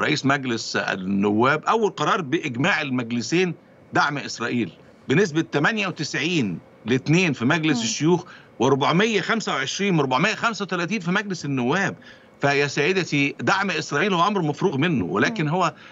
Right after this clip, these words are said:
Speaker 1: آه، الإدارة الإسرائيلية الموجودة هي التي لا تنفذ،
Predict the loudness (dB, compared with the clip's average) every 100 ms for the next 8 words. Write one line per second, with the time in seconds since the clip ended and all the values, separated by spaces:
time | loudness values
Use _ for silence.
0 | -12 -2 0 0 -2 -2 2 2 4 2
1 | 2 0 -2 -4 -4 -2 0 2 2 2
2 | -2 0 2 2 2 0 0 0 0 -2
3 | 0 0 0 2 0 0 -2 -2